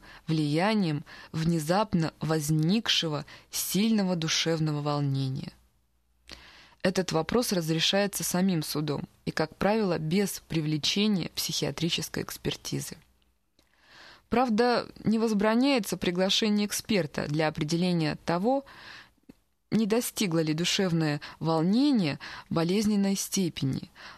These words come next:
Но когда для суда ясно, что внезапно возникшее душевное волнение никаких болезненных признаков не имело, оно выносит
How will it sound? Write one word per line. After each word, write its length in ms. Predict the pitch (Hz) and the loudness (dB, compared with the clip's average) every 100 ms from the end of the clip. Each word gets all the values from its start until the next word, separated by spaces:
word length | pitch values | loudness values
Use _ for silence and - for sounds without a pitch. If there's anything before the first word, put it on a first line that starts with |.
| - | -4
Но 100 | 170 | -2
когда 380 | 180 185 175 185 | 0 0 2 0
для 160 | 175 | 0
суда 320 | 165 165 165 160 | -2 -2 0 0
ясно, 640 | 160 233 294 - 151 139 - | 2 2 0 0 -4 -4 -8
что 240 | - 165 | -4 -2
внезапно 600 | 156 180 175 165 - 156 - | 0 0 0 0 0 -2 -4
возникшее 840 | 156 165 175 175 165 - - 147 - - | -2 0 2 0 0 -2 -2 -6 -12 -6
душевное 600 | 156 160 - 156 151 147 | -2 0 0 0 0 0
волнение 720 | 147 156 165 160 160 147 151 - - - | 0 0 2 2 0 0 -4 -10 -6 -2
никаких 580 | 170 170 - 175 160 - - - | 0 -2 -2 -2 -2 -8 -18 -8
болезненных 960 | 151 170 175 175 151 151 143 147 143 - | -2 0 2 2 2 0 2 0 -2 -4
признаков 580 | 160 147 143 - - | -2 0 -2 -4 -4
не 200 | 156 160 | -2 0
имело, 340 | 180 262 208 180 - - - - - | 2 0 -2 -6 -12 -14 -12 -6 0
оно 240 | 190 285 | 2 4
выносит 460 | 269 220 240 214 | 4 2 0 -4